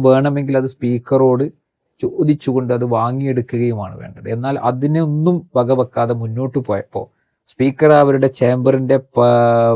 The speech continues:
പരമാധികാരം ഉപയോഗിച്ചുകൊണ്ട് അതിനെ നിയന്ത്രിച്ചു. അത് സ്വാഭാവികമാണ്, അതിനാണല്ലോ സ്പീക്കർ അവിടെ ഇരിക്കുന്നത്. പക്ഷെ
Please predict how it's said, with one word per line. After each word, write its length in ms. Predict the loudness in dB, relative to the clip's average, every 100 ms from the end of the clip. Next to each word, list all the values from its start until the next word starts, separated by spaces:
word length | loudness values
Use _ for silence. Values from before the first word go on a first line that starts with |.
| 0
പരമാധികാരം 720 | 0 0 0 0 0 0 0
ഉപയോഗിച്ചുകൊണ്ട് 640 | -2 -4 -4 -8 -12 -12 -12
അതിനെ 180 | -14 -14 -12
നിയന്ത്രിച്ചു. 400 | -12 -12 -12 -10
അത് 60 | -8 -4
സ്വാഭാവികമാണ്, 540 | 0 2 2 0 -4 -8
അതിനാണല്ലോ 380 | -6 -2 0 -2 _ _ -12
സ്പീക്കർ 380 | -2 0 2 2
അവിടെ 160 | 2 -2
ഇരിക്കുന്നത്. 400 | -6 -14 -18 -18 -20 _ _ _ _ _ -10
പക്ഷെ 220 | -2